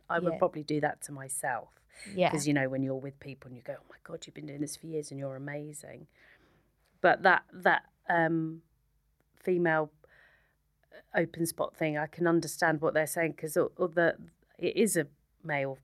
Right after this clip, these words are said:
Speaker 1: female thing, but where the, when the men are coming in going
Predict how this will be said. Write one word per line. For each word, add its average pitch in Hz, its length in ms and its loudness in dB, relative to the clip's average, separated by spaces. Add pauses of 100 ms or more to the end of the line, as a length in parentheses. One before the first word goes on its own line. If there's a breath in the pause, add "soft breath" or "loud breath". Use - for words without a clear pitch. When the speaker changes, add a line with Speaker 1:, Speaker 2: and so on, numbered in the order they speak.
(220)
Speaker 1:
female 131 440 -8
thing, - 400 -8 (560 soft breath)
but 170 140 8
where 165 180 8
the, 160 100 2 (120)
when 170 200 4
the 160 60 2
men 170 180 6
are 156 60 4
coming 151 280 2
in 147 120 2
going 143 260 0